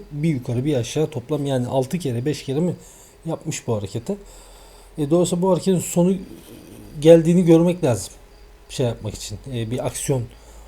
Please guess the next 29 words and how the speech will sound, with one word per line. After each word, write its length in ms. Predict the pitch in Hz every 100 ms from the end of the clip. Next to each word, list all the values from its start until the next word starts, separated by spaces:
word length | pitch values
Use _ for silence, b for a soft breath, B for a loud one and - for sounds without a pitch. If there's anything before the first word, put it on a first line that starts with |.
| B -
almak 300 | 123 113 110
için 180 | - 196
onu 160 | 156
söyleyeyim. 380 | - 143 123 208
Onun 160 | 180 160
sonu 280 | - 170 156
geldiği 320 | 160 131 113
zaman 260 | 107 147 196 B B B B B B B B B B B B -
tabii 400 | - 131 160 170
artık 260 | 165 127 -
o 60 |
sizin 360 | 143 156 143 147
risk 260 | 143 - 135
algınız. 520 | 117 113 170 170 - -
E, 40 |
oradan 420 | 165 143 170 120
sonra 320 | 113 123 151
karar 340 | 165 151 151 123
verirsiniz. 560 | 104 98 - 170 - - B
E, 460 | 160 135 131 127 123 B B B
burada, 380 | 165 165 170 180
e, 100 | - - - - - -
tabii 280 | 160 160 151 -
kırk 240 | - 147
beşe 240 | 165 - 170
düşmüş 320 | 123 113 -
R 200 | 113 117
S 160 | -
I. 60 | 156